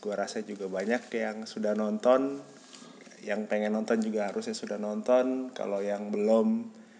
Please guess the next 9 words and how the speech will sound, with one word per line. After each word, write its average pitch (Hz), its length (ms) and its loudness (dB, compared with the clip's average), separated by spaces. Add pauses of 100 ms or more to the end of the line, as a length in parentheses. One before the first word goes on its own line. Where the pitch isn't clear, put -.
(640)
dan 98 480 -4
nggak 98 160 -4
sempet, 113 640 -2
ya 92 720 -2 (560)
jangan 135 320 -2
dengerin 226 480 2 (240)
podcastnya 156 560 2
ini. 156 240 -6 (160)
Karena 123 560 -2